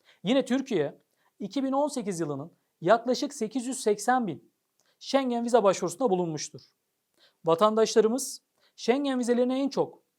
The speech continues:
Fransa, Almanya ve İtalya konsolosluklarından talep etmişlerdir. Vatandaşlarımızın iki bin on sekiz yılında yaptığı Schengen vize başvurular için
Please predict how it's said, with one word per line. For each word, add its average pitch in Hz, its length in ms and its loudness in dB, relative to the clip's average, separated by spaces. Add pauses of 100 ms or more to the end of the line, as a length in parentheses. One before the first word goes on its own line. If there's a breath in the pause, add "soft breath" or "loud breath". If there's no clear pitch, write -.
(240)
Fransa, 185 680 0 (320)
Almanya 190 680 2 (120)
ve 254 220 4
İtalya 285 380 2
konsolosluklarından 208 840 0
talep 170 240 0
etmişlerdir. 139 720 -8 (440)
Vatandaşlarımızın 214 1000 4 (640)
iki 208 220 -2
bin 277 80 4
on 302 120 10
sekiz 269 280 0
yılında 233 240 0
yaptığı 214 340 4
Schengen 240 420 0
vize 190 220 2
başvurular 160 440 0
için 139 340 -10